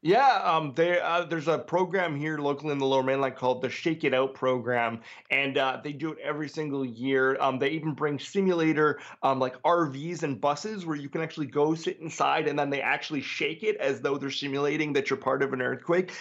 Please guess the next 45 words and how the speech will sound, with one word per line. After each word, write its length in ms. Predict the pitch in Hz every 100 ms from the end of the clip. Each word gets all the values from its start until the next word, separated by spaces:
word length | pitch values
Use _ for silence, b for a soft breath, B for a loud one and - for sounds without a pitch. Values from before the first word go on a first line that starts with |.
| B
just 160 | 165 165
to 80 |
give 160 | 165 170
you 140 | 160
that 180 | 147 143
idea. 720 | 131 139 120 127 139 175 214
So 420 | 214 170 147 139 123
when 140 | 147
I 60 | 151
was 240 | 156 127
working 240 | 156 160 160
with 140 | 147
the 40 |
city 280 | 135 156 143
of 100 | 131
Surrey 460 | - 160 180 143 139
very 300 | 135 139 135
closely 440 | 139 135 135 139 123
as 120 | -
part 160 | 139
of 80 | 127
City 220 | - 123
Hall, 500 | 110 135 160 139 123 B B -
um, 180 | 131
I 120 | 120 139
would 120 | 139
be 120 | 143
a 40 |
part 320 | - - 147 131
of 60 |
a 20 |
lot 160 | 127 131
of 60 | 131
those 160 | 120
emergency 480 | 123 127 123 113 -
preparedness 580 | 123 - 131 131 127 135
events, 540 | 123 131 147 127 - B B -
and 180 | 139
I'm 140 | 135 139
actually 420 | 139 156 170 143
a 60 | 135
tra-, 340 | - 156 156 -
a 80 |
trained 520 | 127 - 175 208 156 143
individual 680 | 139 120 131 120 131 127